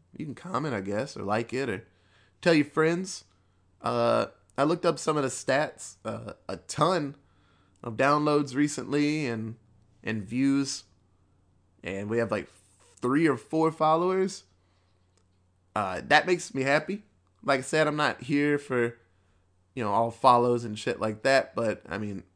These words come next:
it, it's appreciated. And I really wanna keep doing this after October, uh, to a very smaller <laughs> scale. Not very smaller, but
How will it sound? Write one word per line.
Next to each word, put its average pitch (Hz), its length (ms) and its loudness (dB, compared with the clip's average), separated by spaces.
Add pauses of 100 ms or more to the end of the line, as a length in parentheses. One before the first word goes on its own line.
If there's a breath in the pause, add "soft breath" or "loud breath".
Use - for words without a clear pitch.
(100)
it, 123 220 -2
it's 117 180 -2
appreciated. 131 640 -2 (1120)
And 131 180 0
I 143 60 6
really 160 260 6
wanna 170 180 0
keep 147 280 -4
doing 131 240 0
this 139 180 -2
after 139 340 0
October, 127 640 0 (760 soft breath)
uh, 107 200 -8 (160)
to 160 220 2
a 120 60 4
very 117 580 0
smaller 117 520 2
<laughs> - 40 -10
scale. - 520 2
Not 160 180 2
very 131 260 2
smaller, 117 380 0
but 104 240 -4